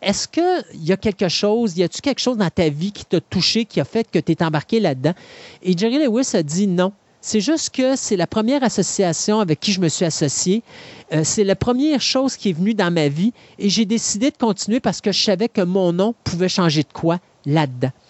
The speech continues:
Et de mille neuf cent cinquante-deux jusqu'à mille neuf cent cinquante-neuf, Jerry Lewis va devenir l'hôte des télétons à New York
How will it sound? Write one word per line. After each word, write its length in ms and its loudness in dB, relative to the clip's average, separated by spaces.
Et 300 2
de 160 -2
mille 160 0
neuf 160 0
cent 160 0
cinquante-deux 640 0
jusqu'à 380 0
mille 200 0
neuf 160 0
cent 180 0
cinquante-neuf, 880 0
Jerry 320 0
Lewis 560 0
va 160 0
devenir 480 0
l'hôte 360 2
des 120 0
télétons 600 0
à 100 0
New 160 2
York 300 0